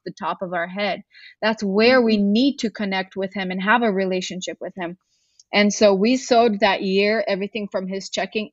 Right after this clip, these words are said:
Speaker 1: and the thousand dollars that we weren't really supposed to give. God never asked for that,
Speaker 2: <laughs>
Speaker 1: but it's okay. So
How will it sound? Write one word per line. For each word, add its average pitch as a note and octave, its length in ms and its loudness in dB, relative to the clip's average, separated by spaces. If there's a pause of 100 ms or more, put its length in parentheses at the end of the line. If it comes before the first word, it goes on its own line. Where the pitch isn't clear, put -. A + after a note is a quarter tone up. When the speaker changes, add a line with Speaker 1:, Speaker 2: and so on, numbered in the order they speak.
Speaker 1:
and C4+ 200 -2
the G3 140 -4
thousand F3+ 320 -4
dollars F3 320 0
that G3 100 2
we A#3+ 120 -2
weren't B3+ 200 0
really C4 240 4
supposed - 400 -8
to B3+ 100 -2
give. C4 220 2 (420)
God G#4 180 4
never D4+ 220 4
asked B3 440 0
for B3+ 120 -6
that, C4+ 320 -2
Speaker 2:
<laughs> C#4+ 400 -2 (280)
Speaker 1:
but F#4 120 0
it's E4+ 160 -2
okay. A4 520 0 (380)
So A#3+ 420 -6